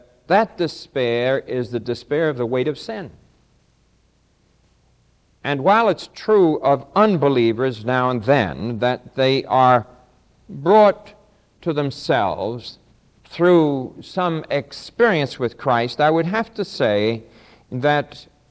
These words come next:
it is a rare thing in these days that we're living in to see people driven to Christ by their sin, because sin seems to have lacked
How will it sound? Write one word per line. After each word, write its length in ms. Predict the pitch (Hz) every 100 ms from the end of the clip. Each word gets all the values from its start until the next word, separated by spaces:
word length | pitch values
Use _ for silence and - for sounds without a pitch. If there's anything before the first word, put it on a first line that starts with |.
| _ _ _ _ _
it 340 | 143 160 147 -
is 260 | 160 165 151
a 120 | 170
rare 520 | 165 190 226 226 220
thing 560 | 208 - 156 110 107 120
in 180 | 120 127
these 280 | 139 151
days 360 | 113 123 117 117
that 140 | 127
we're 160 | 131 127
living 320 | 123 110 107
in 300 | 104 104 110 - - - -
to 120 | 156
see 240 | - 233
people 400 | - 208 196 175
driven 540 | 123 107 165 202 185 175
to 140 | 175
Christ 840 | - - - 208 165 175 - 143 147
by 200 | 160 156
their 180 | 165
sin, 720 | 160 - 247 165 95 76 71 - _ _ _ _ -
because 340 | - 175 156
sin 500 | - - 240 185 170
seems 380 | - 185 180 165
to 220 | - 170
have 200 | 156 139 120
lacked 440 | 135 156 - -